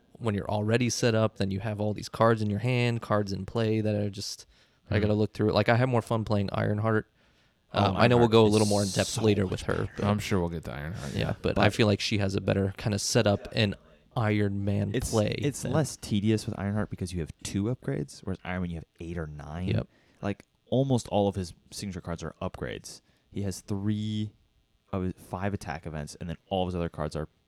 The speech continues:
Speaker 3: played onto the board. He's got Pepper, his tower, and then his suit. And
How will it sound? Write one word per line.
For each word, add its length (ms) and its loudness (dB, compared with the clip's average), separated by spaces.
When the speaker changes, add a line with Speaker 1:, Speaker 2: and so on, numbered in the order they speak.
Speaker 3:
played 220 -4
onto 160 -2
the 80 -4
board. 260 -2
He's 120 -6
got 160 -14
Pepper, 340 -6
his 160 -12
tower, 340 -6
and 80 -6
then 80 -8
his 100 -10
suit. 360 -4
And 500 -6